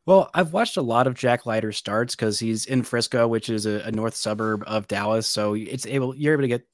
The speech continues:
out there pretty, uh, frequently. And, you know, there wasn't a whole lot of development the, the first year of him. I think a double A was a really aggressive assignment. I mean, he looked like one of the most polished pitchers coming out of the draft in, like, years and years and years. I mean,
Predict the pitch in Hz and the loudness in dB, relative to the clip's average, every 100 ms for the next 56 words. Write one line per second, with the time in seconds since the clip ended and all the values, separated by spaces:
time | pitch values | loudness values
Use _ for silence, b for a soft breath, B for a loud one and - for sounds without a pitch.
0 | - 113 110 110 - - 113 107 113 - | -2 -2 0 -2 -2 -4 -2 -2 -4 -10
1 | - 101 - 113 110 127 135 139 139 B | -6 -6 -2 -2 -2 0 0 0 -2 B
2 | B B - 165 165 151 - 185 185 190 | B B 2 4 4 0 0 2 4 4
3 | 214 165 170 139 156 131 131 147 151 156 | 2 0 0 0 0 2 4 4 2 -2
4 | 147 120 120 135 117 135 139 - 135 139 | 0 -2 -2 -6 -2 0 0 0 0 2
5 | 160 139 - 127 135 147 135 120 135 123 | 2 -2 -6 -2 0 2 0 0 -2 -4
6 | - 135 123 131 135 139 120 104 107 113 | -8 2 2 4 4 4 2 -4 -2 0
7 | 123 117 117 110 113 - 110 123 143 127 | 2 2 2 0 -6 -4 -2 0 0 -2
8 | 113 110 - 123 123 123 - 143 143 151 | -6 -6 -10 -8 -6 -6 -2 -2 0 -4
9 | 131 135 123 120 127 - _ - 123 147 | 0 0 2 0 -2 -8 _ -4 0 0
10 | 147 - - b b - 151 147 131 117 | -2 -4 -10 b b -4 -4 -2 -4 -4
11 | - 135 127 123 101 117 120 110 - - | -4 0 0 0 -2 0 0 -2 -10 -6
12 | 113 104 101 98 _ _ 101 107 135 143 | -4 -4 -8 -14 _ _ -12 -2 0 2
13 | 139 127 117 107 107 104 - 101 104 110 | 2 0 -6 -6 -6 -8 -12 -12 -8 -8
14 | 98 101 107 107 | -8 -8 -6 -6